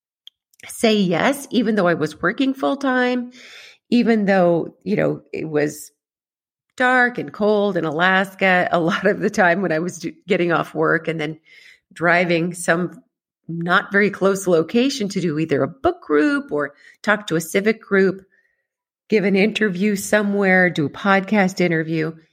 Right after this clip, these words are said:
It was important because that's how you generate book buzz. And two things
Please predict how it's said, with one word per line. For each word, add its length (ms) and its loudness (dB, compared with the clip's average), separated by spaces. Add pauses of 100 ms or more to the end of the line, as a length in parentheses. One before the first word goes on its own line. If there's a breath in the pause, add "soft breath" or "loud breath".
(260 soft breath)
It 120 2
was 200 0
important 800 0
because 360 -6
that's 360 0
how 60 -4
you 180 -2
generate 580 -4
book 240 -4
buzz. 420 -2 (580 loud breath)
And 320 -2 (340)
two 320 2
things 500 0